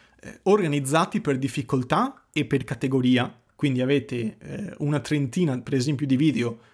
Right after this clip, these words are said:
per principianti e vi spiega le basi, i giochi, un po' di tecniche, mm, di, di destrezza di mano, un po' di fioriture,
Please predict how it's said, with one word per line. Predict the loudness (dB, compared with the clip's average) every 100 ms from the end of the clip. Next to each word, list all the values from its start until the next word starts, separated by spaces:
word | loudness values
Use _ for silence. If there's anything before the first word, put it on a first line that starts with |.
| _
per | 0 0
principianti | 0 -2 -2 -2 -2 -2 -2 -2 -4 -8 _
e | -2 0
vi | 0
spiega | -2 -4 -2 -4 -8
le | -6 0
basi, | 2 2 2 -2 -4 _ _ _ _
i | -2
giochi, | 2 2 0 -2 -4 -4 _ -20 _ -8
un | -4 0
po' | 4 4
di | 4 4 4 2 _ -8
tecniche, | -2 -2 -2 -4 0 2 2 2 0
mm, | -2 -4 -8
di, | -6 0 2 2 0
di | 0
destrezza | 0 0 -2 -2 -2
di | 0
mano, | 0 0 2
un | 2 0
po' | 0
di | 0
fioriture, | 0 2 2 2 0 2 2 0